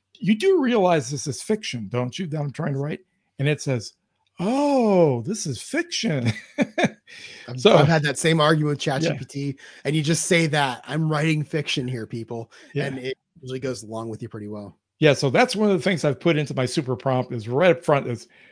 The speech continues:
Speaker 1: "Remember, this is fiction. You can write whatever you want." <laughs> And I know it still won't write ever,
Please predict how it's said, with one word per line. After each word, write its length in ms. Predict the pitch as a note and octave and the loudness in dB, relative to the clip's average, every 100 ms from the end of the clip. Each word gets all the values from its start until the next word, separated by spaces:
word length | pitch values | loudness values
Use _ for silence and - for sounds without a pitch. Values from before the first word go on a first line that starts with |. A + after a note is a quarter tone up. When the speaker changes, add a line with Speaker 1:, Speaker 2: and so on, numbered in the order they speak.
| _ _ _ | _ _ _
Speaker 1:
"Remember, 440 | C#3 E3+ F#3+ C3+ | 0 4 4 2
this 260 | G#2 D3+ - | 0 0 0
is 200 | F3 C3 | -4 -4
fiction. 540 | - E3 - - - - - | -2 -2 -2 -10 -12 -20 -4
You 120 | C#3 | -2
can 180 | C#3 B2+ | -2 0
write 280 | C3+ D3+ - | 0 0 0
whatever 320 | C#3 C3 B2 | 0 0 0
you 140 | A#2+ | -4
want." 300 | A#2 G#2+ - F2+ | -4 -6 -8 -10
<laughs> 40 | - _ _ - - | -10 _ _ -6 4
And 200 | A#3 B3+ | 6 6
I 100 | E3+ | 4
know 200 | D#3+ E3 | 8 6
it 100 | C3 | 6
still 240 | - D#3+ | 4 4
won't 240 | C3+ B2 B2+ | 4 0 2
write 180 | C3 | 2
ever, 280 | B2 A2+ A#2 | 2 0 -4